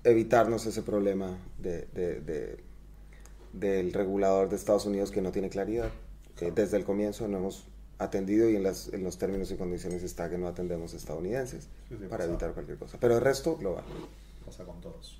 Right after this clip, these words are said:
Speaker 1: Hmm.
Speaker 2: Tremendo.
Speaker 1: Sí.
Speaker 2: Web tres va a ser de todo menos de Estados Unidos. <laughs>
Speaker 1: Va-,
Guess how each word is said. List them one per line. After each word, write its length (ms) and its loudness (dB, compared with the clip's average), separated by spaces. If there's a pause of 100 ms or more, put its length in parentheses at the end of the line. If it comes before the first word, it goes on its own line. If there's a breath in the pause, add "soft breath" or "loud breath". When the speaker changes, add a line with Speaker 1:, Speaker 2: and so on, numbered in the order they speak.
Speaker 1:
Hmm. 1000 -14
Speaker 2:
Tremendo. 400 -10 (480)
Speaker 1:
Sí. 100 -8 (800)
Speaker 2:
Web 220 -6
tres 160 -4
va 40 -10
a 40 -12
ser 120 -6
de 60 -6
todo 320 -2
menos 260 -10
de 60 -16
Estados 240 -10
Unidos. 300 -14 (1080 loud breath)
<laughs> 80 2
Speaker 1:
Va-, 160 6